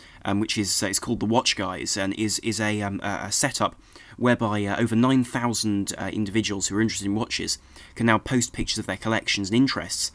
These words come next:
and ask me or indeed any other viewers, um, or indeed any other members of the, the group questions on these wristwatches, um, or indeed simply discuss horology together, which is a wonderful thing, and, uh, hopefully you'll, you'll join to be able to really get the most out of the channel.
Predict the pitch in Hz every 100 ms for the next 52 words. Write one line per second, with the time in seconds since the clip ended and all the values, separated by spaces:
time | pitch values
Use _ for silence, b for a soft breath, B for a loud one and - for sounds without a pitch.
0 | B B B 131 139 135 - 120 123 113
1 | 113 113 110 107 104 98 110 120 98 92
2 | - - 92 95 113 104 98 101 98 95
3 | 98 117 120 107 - - 87 95 123 127
4 | - 120 110 - 101 98 B B B -
5 | 123 117 92 110 - 104 - - 101 95
6 | - 101 101 147 131 110 104 107 104 98
7 | 117 107 - 107 107 101 98 - 87 82
8 | - B B B - 113 139 156 156 117
9 | 110 117 104 104 107 107 135 - 117 104
10 | 104 107 98 123 107 95 107 107 107 107
11 | 104 104 110 110 - 95 - - - 101
12 | -